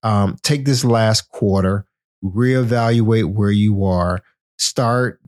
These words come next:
picking back up on those good habits, the things that you set out to do at the beginning of the year, and let's go into the new year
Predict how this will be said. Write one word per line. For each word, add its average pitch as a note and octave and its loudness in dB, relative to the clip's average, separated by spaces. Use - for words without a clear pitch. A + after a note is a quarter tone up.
picking B2+ 0
back G#2+ 0
up G#2+ 0
on G#2 0
those G2 0
good A2 0
habits, F2 -2
the G2 -4
things A2 0
that G2 -2
you G2+ 0
set C3 0
out G#2 -2
to - -4
do G2+ 0
at F2+ -2
the F#2+ -2
beginning G#2+ 0
of G2+ 0
the F#2 0
year, F2+ 0
and A#2+ 2
let's B2+ 0
go A2 2
into G#2+ 0
the G2 0
new F#2 2
year F#2 0